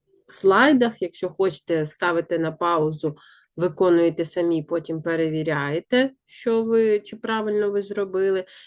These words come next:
Якщо не встигаєте записати, також ставите на паузу і потім продовжуєте. Якщо тему записали, переходимо до наступного, е, слайду. І на наступному слайді першим питанням є:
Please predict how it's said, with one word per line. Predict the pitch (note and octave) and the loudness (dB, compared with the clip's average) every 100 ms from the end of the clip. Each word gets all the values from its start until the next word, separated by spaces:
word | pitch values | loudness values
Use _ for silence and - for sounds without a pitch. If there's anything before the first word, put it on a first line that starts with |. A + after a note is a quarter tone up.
| - | -6
Якщо | F#3+ - G#3+ | -4 0 2
не | G#3+ | 2
встигаєте | G#3+ - E3 F#3 E3 D#3 D#3 | 0 -4 -2 -2 -4 -6 -8
записати, | E3 D#3 D#3+ - D#3 D3+ D#3 | -8 -6 -8 -4 -4 -4 -6
також | D#3+ D3+ D3+ D3 | -8 -8 -8 -8
ставите | - D#3 D3+ D3+ D#3+ | -4 -2 -2 -4 -4
на | D#3 | -4
паузу | D3+ A#3+ E4 C4 E3 | 0 2 2 2 -2
і | |
потім | D#3 F#3 F#3 F#3+ | -4 -4 -2 -2
продовжуєте. | - D#3+ C#3+ D3 D3 D3 D3 - E3 _ _ - - - _ _ _ _ - _ _ _ _ - | -2 -4 -4 -4 -6 -8 -8 -10 -20 _ _ -20 -20 -20 _ _ _ _ -20 _ _ _ _ -6
Якщо | F#3 - F#3 | -4 -2 -2
тему | D#3+ F3+ E3 | 0 2 2
записали, | D#3+ E3 F3 - C#4+ D#4 | 0 -4 -4 2 2 2
переходимо | C#4+ F#3 D#3 G#3+ A3 G3 E3 | 2 0 0 0 2 2 2
до | E3 | 0
наступного, | D#3 D3+ - E3+ F3+ D#3+ D#3+ D3+ - _ - | -4 -6 -8 -2 0 0 -2 -6 -8 _ -8
е, | E3+ D#3 | -6 -4
слайду. | - D#3 D3 D#3+ - _ _ - - - - | -2 -2 -2 -4 -10 _ _ -14 -12 -12 2
І | F4+ | 6
на | E4+ | 8
наступному | A3+ F#3+ - G3+ F#3 F#3 F#3+ | 8 4 2 4 8 8 6
слайді | - A#3 F4 - A3 | 6 6 6 6 4
першим | - F3 F3 - E3+ | 4 2 0 -4 -4
питанням | G3 G3 A#3 B3 D#4 D4 C#4 B3+ | -2 0 2 4 4 2 0 -2
є: | A3 F#3 F#3+ C3+ | -8 -2 -2 -2